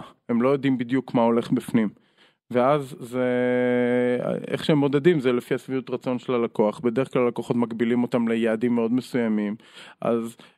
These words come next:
אין את כל ההבנה של כל התהליך, כמו שהיינו מצפים לראות. עכשיו, ו-, ומבחינת חברות שדומות לנו בשוק, יש מעט מאוד. זה לא שוק מספיק גדול כדי שיהיה תחלופה של עובדים, אה, בדבר הזה. אני חושב שכל החברות בסיטואציה שלנו נאלצות, אה, להכשיר אנשים.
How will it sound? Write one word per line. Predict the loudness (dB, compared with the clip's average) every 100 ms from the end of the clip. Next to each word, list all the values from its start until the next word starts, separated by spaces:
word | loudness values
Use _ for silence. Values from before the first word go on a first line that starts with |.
| -2
אין | 0
את | 0 0
כל | 2 4
ההבנה | 4 2 2 2 2 2
של | 2 2 2 0 -4 2
כל | 4 4
התהליך, | 4 4 4 -2 -4
כמו | -2 0
שהיינו | 2 2 4 2 2
מצפים | 0 0 -2 0 0
לראות. | 0 -4 -10 -14 -16
עכשיו, | -2 -2 0
ו-, | -4
ומבחינת | 0 0 0 0 2 2
חברות | 0 0 0 0
שדומות | 0 0 0 0
לנו | -2 0
בשוק, | 0 2 2
יש | 0 2
מעט | 0 0 -2
מאוד. | -2 -2
זה | -2
לא | -2
שוק | -2 -4 -4
מספיק | -6 -4 -4
גדול | -2 0 0 0 -2
כדי | -4 -4
שיהיה | -2 -2
תחלופה | -4 -8 -6 -2 -4
של | -2
עובדים, | -4 -4 -4 -2 -2 -8 -20 -20 -20 _ -2
אה, | 0 2
בדבר | 0 0 2 2 2
הזה. | 0 0 0 0
אני | -2
חושב | -6 -6
שכל | -6 0 4 4
החברות | 2 -4 -4 -4
בסיטואציה | -4 -8 -2 -2 -2 -6
שלנו | -2 0 2 2 0 0
נאלצות, | 0 0 0 -2 -2 -2 0 -2 -4
אה, | -2 -2 -2 -2 -2
להכשיר | -2 -4 -4 -4 -2
אנשים. | -4 -4